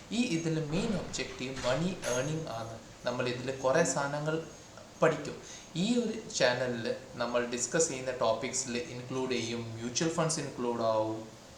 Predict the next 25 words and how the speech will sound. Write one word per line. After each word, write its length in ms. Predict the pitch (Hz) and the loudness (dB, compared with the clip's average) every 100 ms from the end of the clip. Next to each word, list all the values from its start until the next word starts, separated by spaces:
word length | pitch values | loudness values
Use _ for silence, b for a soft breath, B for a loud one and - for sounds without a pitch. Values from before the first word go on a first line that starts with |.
| B B B B | B B B B
അതിൻ്റെ 260 | 123 131 147 | 2 4 2
കൂടെ 160 | 139 | 2
തന്നെ 160 | - 120 | 2 0
ഇൻഷുറൻസ് 520 | 117 - 175 180 170 | 0 4 8 8 6
ഇൻക്ലൂഡ് 500 | 123 123 - 123 117 | 0 -4 -4 0 4
ആവും, 240 | 113 110 110 | 4 2 0
അതിൻ്റെ 240 | 123 131 147 | 0 0 0
കൂടെ 200 | 143 139 | 0 0
തന്നെ 200 | 135 123 | -2 -4
ഗോൾഡ് 360 | 120 127 165 170 | 0 4 6 4
ഇൻക്ലൂഡ് 480 | 139 131 - 117 117 | 2 -2 -4 0 2
ആവും, 100 | 117 | 2
അതിൻ്റെ 200 | 120 139 | 2 0
കൂടെ 160 | 147 135 | -2 0
തന്നെ 280 | 135 131 135 | 0 2 2
റിയൽ 240 | 131 123 156 | 2 2 2
എസ്റ്റേറ്റ് 340 | 160 135 131 | 2 2 -2
ഉണ്ടാവും, 260 | 120 117 117 | -2 0 2
അതിൻ്റെ 200 | 120 139 | 0 0
കൂടെ 160 | 135 135 | -2 -4
തന്നെ 220 | 151 156 160 | -4 -2 0
അങ്ങനത്തെ 300 | 165 170 180 | 0 0 0
കുറേ 260 | 156 156 202 | 2 6 6
സാധനങ്ങൾ, 500 | - 143 131 135 143 151 | 6 2 2 -2 -4 -4
different 440 | 143 - - 208 | -6 -6 -2 -2